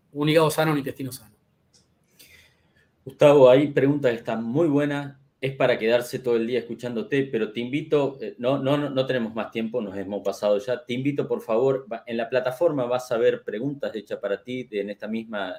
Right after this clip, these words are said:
Speaker 2: eh, eh, eh, sección. Por favor, eh, contacta con ellos para responderlos, eh, así, así podemos ir saldando y podemos ir pasando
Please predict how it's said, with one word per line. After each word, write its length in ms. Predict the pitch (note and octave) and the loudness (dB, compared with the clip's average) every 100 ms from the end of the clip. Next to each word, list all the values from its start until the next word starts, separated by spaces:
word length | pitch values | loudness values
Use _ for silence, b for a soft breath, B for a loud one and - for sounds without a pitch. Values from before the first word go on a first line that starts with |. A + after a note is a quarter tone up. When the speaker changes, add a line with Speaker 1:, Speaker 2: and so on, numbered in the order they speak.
| G2 | -8
Speaker 2:
eh, 180 | F#2 - | -8 -6
eh, 280 | F2+ - - | -10 -12 -16
eh, 120 | F#2+ - | -20 -20
sección. 520 | - G2+ - E3 F#3+ F#3+ b b b b _ _ _ _ | -20 -18 -6 -4 -4 -10 b b b b _ _ _ _
Por 140 | A2 | -2
favor, 600 | C3 B2 C#3+ D3 G2+ - _ | 6 8 10 6 0 -14 _
eh, 160 | A2+ G#2 | -16 -8
contacta 460 | A#2 A2 D3 C#3+ C3+ | -6 0 0 0 -2
con 100 | D3+ | -2
ellos 240 | E3 D#3 | -2 -2
para 240 | A#2 G#2+ | 2 2
responderlos, 840 | G2+ G#2 G#2+ A#2+ D3+ D#3 D#3 D#3+ - | 2 -4 -6 0 2 2 0 0 -6
eh, 240 | A2 F#2+ G2 | -4 -2 -2
así, 460 | - A2 G#2+ A2 | -4 -6 -6 -8
así 220 | G2 - | -12 -14
podemos 360 | - G#2 G#2 G2+ | -6 -4 -4 -8
ir 80 | G#2+ | -10
saldando 420 | A2 G2+ C3 C3 | -6 -4 -2 -2
y 60 | A2+ | -4
podemos 400 | G#2 A2 C3 D3+ | -6 -6 -4 -4
ir 160 | E3 | -4
pasando 680 | C#3+ C3+ F3 D#3 C3 D#3+ E3 | -6 -4 -6 -4 -2 -4 -4